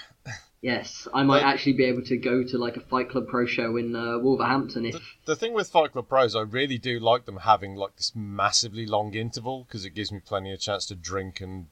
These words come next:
Speaker 2: get merch and chat to people, and it's, it's kind of enhances the social part of it. But, uh, I do appreciate people have got trains and places to, to get to, and, uh, that Rev Pro one was just like, wow. <laughs> It's,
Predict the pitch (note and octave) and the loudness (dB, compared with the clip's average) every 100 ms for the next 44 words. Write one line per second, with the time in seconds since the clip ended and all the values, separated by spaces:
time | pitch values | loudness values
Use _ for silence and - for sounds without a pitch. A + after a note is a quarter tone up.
0 | - F#2+ G2 F#2+ F#2+ F#2 - F#2+ - F#2+ | -6 -6 -6 -6 -6 -4 -6 -4 0 0
1 | E2 E2 F#2+ F2+ - F#2+ F#2 F2 - - | 0 -6 -8 -8 -10 -10 -10 -8 -2 -2
2 | - _ _ _ _ - F2+ - - - | -4 _ _ _ _ -20 -8 -8 -8 0
3 | G#2+ G2 F#2 F2+ G2 F#2+ - E2+ F2 - | 2 2 -4 -2 -2 0 -2 -2 0 2
4 | G2 F2+ F#2+ F2+ - - F#2 E2+ E2+ F2 | 2 -2 -8 -14 -10 2 4 4 -4 -10
5 | - F#2+ - - G2 F2+ F2 _ - _ | -10 -14 -10 -4 -2 -2 -6 _ -20 _
6 | - B2 E3 C3+ C3 A#2 G#2 G#2 G#2+ G2+ | 2 10 10 10 8 6 4 2 -6 -6
7 | F#2+ E2+ F#2 - A2 F2+ F#2+ F2 E2+ G2 | -10 -8 -6 -2 0 0 -2 -8 -4 -2
8 | F#2 F2+ F2 G2 F#2 F2+ - F2 F#2 F2 | 0 -2 -6 -8 -10 -12 -16 -12 -8 -8
9 | - F#2+ F2+ F2 F2+ E2+ _ _ _ _ | -8 -8 -8 -10 -12 -16 _ _ _ _
10 | _ _ _ F#2+ F#2+ F2+ A#2 A#2 G#2+ G2+ | _ _ _ -2 -2 4 8 8 6 2
11 | - G#2 F#2+ E2 E2+ E2 - - _ _ | 4 2 2 -8 -10 -10 -12 -14 _ _
12 | - F2+ G2 D#2 - G2 E2 E2 _ _ | -10 -8 -6 -10 4 6 6 0 _ _
13 | _ - F#3+ F3 - | _ 2 4 4 0